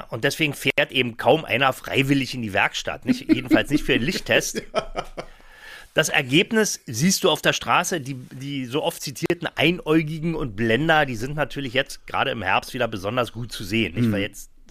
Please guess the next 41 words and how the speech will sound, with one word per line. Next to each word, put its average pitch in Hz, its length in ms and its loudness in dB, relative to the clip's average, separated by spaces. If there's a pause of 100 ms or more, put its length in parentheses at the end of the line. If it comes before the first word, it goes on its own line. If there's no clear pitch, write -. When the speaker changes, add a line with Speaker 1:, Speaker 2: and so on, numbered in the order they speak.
Speaker 1:
es 95 120 -12
ist 135 160 -10
früher 139 320 2
dunkel 151 480 0
und 117 340 -6
man 117 120 2
muss 117 120 -4
früher 127 240 2
mit 98 160 -4
Licht - 240 -6
fahren. 127 260 -2 (400)
Und - 60 -6
aus 110 120 -4
diesem 123 220 -6
kühlen 120 260 -2
Grunde 110 360 -4 (500)
merkt, 107 300 2
fällt 127 320 2
es 127 120 -2
auf. 117 360 4
Die 117 140 -6
sa-, 98 240 0
sind 135 180 -2
im 117 140 -6
Sommer 120 260 2
genauso, 120 560 2
blenden 123 680 -4
genauso 127 340 0
im 104 100 -6
Sommer 104 360 -2
oder 110 300 -2
fahren 110 220 -4
einäugig, 120 560 -6
nur 117 460 -6
im 101 80 -8
Herbst 107 240 0
fällt 101 180 -6
es - 80 -10
eben 92 220 -8
öfter - 260 -6
auf. - 280 -10